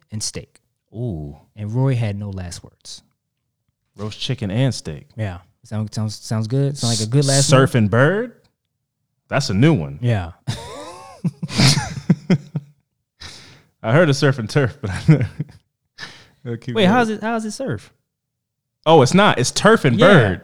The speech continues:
Speaker 2: Oh, yeah, no.
Speaker 1: Turf and bird.
Speaker 2: Turf and bird? Yeah, turf and bird.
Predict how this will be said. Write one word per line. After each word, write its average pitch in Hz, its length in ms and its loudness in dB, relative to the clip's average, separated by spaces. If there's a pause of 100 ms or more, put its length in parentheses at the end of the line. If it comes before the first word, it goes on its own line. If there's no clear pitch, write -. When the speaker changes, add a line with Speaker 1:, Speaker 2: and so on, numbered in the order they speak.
(100)
Speaker 2:
Oh, 123 260 0
yeah, 113 240 0
no. 104 260 0
Speaker 1:
Turf 247 220 2
and 143 80 4
bird. 107 340 0
Speaker 2:
Turf 151 200 4
and 143 140 2
bird? 220 380 2 (440)
Yeah, 101 200 -6
turf 151 320 -4
and 107 120 0
bird. 110 460 -2